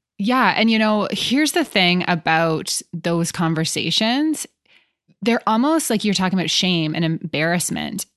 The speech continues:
But why are we embarrassed when we're all just humans? And all of us, we're, everyone's screwing up. Everyone's making mistakes. Like, there are times when we've all ha-, done things or been involved in situations that we didn't think that life was gonna turn out that way.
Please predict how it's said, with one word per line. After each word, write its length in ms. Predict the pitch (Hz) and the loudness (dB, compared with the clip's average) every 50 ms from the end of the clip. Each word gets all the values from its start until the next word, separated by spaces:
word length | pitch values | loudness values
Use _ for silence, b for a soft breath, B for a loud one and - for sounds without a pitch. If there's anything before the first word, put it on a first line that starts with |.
| _ _ _ _ _ - | _ _ _ _ _ 0
But 160 | - - 226 | 0 0 0
why 280 | 240 247 247 277 330 381 | -2 0 0 0 2 2
are 120 | 403 403 | 2 2
we 160 | 359 349 320 | 2 2 2
embarrassed 680 | 294 226 202 151 170 202 208 175 - 147 180 - - - | 4 4 2 2 2 2 2 2 0 0 -2 -4 -4 -2
when 180 | 185 185 185 180 | 0 0 2 2
we're 140 | 180 - - | 0 0 0
all 260 | 175 180 190 208 220 | 0 2 2 2 2
just 200 | 196 185 175 - | 2 0 0 -2
humans? 580 | - - - 185 180 165 - - - 202 - - - | -2 0 0 0 2 0 -2 -4 -6 -6 -8 -2 0
And 160 | 208 202 - B B B B B B _ | 0 0 0 B B B B B B _
all 160 | 214 226 262 | 0 2 2
of 80 | 311 320 | 2 2
us, 220 | 370 370 - - - | 2 0 0 -2 -2
we're, 200 | 196 214 226 - - _ _ | -2 -2 -2 -2 -6 _ _
everyone's 360 | - 240 277 311 320 330 302 - | 2 2 4 4 2 2 2 2
screwing 300 | - - 247 214 185 160 | 0 2 2 2 4 2
up. 140 | 160 160 - | 2 2 2
Everyone's 380 | 190 202 220 240 262 262 226 | 2 2 2 2 2 2 2
making 280 | 233 220 202 - 208 196 | 2 2 2 2 2 2
mistakes. 400 | 185 180 - - 165 160 165 - | 2 0 0 -2 -4 -6 -2 -4
Like, 120 | 185 160 | -4 -4
there 240 | 180 190 214 233 220 | -2 -2 -2 0 0
are 40 | 226 | -2
times 340 | 208 - 208 196 202 196 196 | -2 -2 0 0 2 2 2
when 100 | 190 190 | 2 2
we've 160 | 185 175 180 - | 2 0 0 0
all 260 | 165 180 190 196 190 | 2 2 2 2 2
ha-, 120 | 175 190 - 180 165 | 0 -2 -4 -6 -4
done 280 | - 190 180 202 220 214 | 0 2 2 2 2 0
things 400 | - 185 165 156 160 170 160 - - | 0 0 0 0 0 -2 -4 -4 -4
or 320 | 165 160 165 165 160 B B B B B B B B 160 | -2 -2 -2 -2 -4 B B B B B B B B -4
been 160 | 156 185 185 | 0 2 2
involved 420 | 175 175 165 165 160 175 196 208 208 | 2 2 2 2 2 2 2 2 2
in 100 | 196 180 | 0 0
situations 680 | - 175 156 - 156 175 190 185 - 170 160 160 - - | 0 0 0 0 0 0 0 0 0 -2 -4 -6 -4 0
that 300 | 180 165 160 - - B B B B B B B B B _ _ _ - | 2 2 2 2 0 B B B B B B B B B _ _ _ -2
we 120 | 180 208 | 0 2
didn't 220 | 240 277 240 - - | 2 2 0 0 0
think 200 | - 220 220 190 | 0 0 0 0
that 140 | 196 - 165 | 0 0 0
life 160 | 170 180 - | 0 0 0
was 140 | 185 170 165 | -2 -2 -2
gonna 180 | 165 160 151 | -2 -2 0
turn 320 | 147 - - 180 170 165 - - | -2 -2 -2 0 -2 -2 0 0
out 240 | 165 175 196 160 - | 0 0 -2 -2 -2
that 240 | 92 80 - - | -2 -2 -2 -4
way. 360 | - 135 76 69 82 87 - | -4 -6 -6 -4 -6 -8 -10